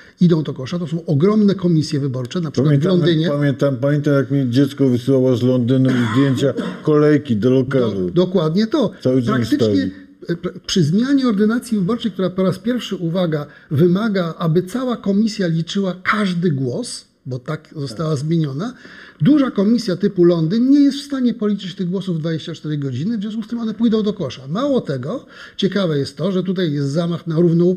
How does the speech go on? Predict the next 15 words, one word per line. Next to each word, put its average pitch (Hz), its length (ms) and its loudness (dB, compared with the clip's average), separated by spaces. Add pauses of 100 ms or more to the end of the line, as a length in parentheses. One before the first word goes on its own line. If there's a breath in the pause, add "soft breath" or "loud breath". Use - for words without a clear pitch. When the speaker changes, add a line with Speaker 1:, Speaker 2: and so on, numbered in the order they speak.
Speaker 1:
równość 196 520 0
tych 135 140 -6
wyborów, 123 480 -8
czy 151 120 -8
równouprawnienie 170 880 0
wyborców, 247 480 -4 (420 loud breath)
ponieważ 165 340 2
ten 180 160 2
zapis 202 380 -2
o 147 40 -4
dwudziestoczterogodzinnym 151 1300 0 (280 loud breath)
terminie 175 400 4
policzenia 143 460 -4
głosów 139 420 -4
dotyczy 202 420 -4